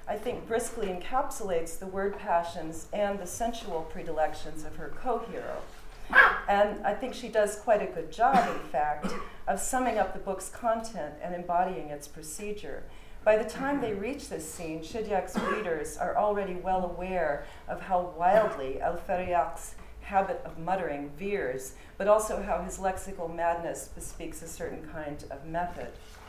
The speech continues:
And I think it's significant that the tome itself begin, the work itself begins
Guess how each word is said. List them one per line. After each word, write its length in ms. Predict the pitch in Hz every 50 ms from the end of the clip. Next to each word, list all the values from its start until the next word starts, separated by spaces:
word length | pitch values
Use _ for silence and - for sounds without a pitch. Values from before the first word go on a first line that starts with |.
| - - - - - - - - - - - - -
And 340 | 202 202 196 196 196 196 -
I 100 | 185 -
think 300 | - 247 - - - - - - - - -
it's 160 | 202 202 -
significant 580 | - 233 196 240 262 254 294 - 240 196 - -
that 120 | 185 -
the 60 | 190 190
tome 320 | - - 214 196 196 196
itself 460 | - - - - 208 175 180 180 -
begin, 300 | 175 165 - 208 190 -
the 80 | 190 196
work 220 | 196 208 - -
itself 400 | 180 175 - - 202 170 170 -
begins 680 | - 165 165 - 233 240 240 220 185 160 - - -